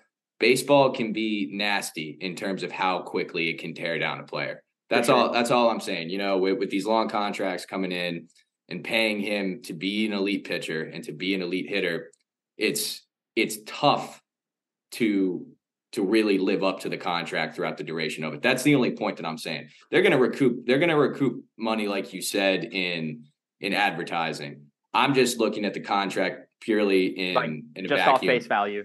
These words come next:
Speaker 2: Yeah.
Speaker 1: Like, right, right. And then, like, and not just advertising, like you said, like, you know, bringing in, uh, you know, more fans to the ballpark. The L A market is huge, even more so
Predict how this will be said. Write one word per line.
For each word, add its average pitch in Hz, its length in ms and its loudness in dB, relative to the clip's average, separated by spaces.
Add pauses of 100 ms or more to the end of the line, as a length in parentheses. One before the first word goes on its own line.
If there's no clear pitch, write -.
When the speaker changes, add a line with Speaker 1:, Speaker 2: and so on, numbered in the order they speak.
(160)
Speaker 2:
Yeah. 117 120 0
Speaker 1:
Like, 131 220 6
right, 117 380 4
right. 98 280 2
And 120 160 6
then, 113 440 2
like, 110 220 -2
and 131 100 0
not 139 160 2
just 120 180 2
advertising, 98 500 0
like 95 180 -4
you 90 80 -6
said, 82 280 -4
like, 78 240 -6 (140)
you 95 100 -8
know, 82 100 -4
bringing 92 360 -2
in, 82 440 -4
uh, 73 380 -4 (260)
you 92 80 -12
know, 80 160 -6
more 107 200 0
fans 95 320 -4
to 87 60 -12
the 85 60 -8
ballpark. 85 420 -2
The 87 80 -6
L 92 160 -2
A 87 60 -2
market 82 360 -2
is 78 140 -8
huge, 87 360 -4
even 85 220 -6
more 82 220 -4
so 80 380 -4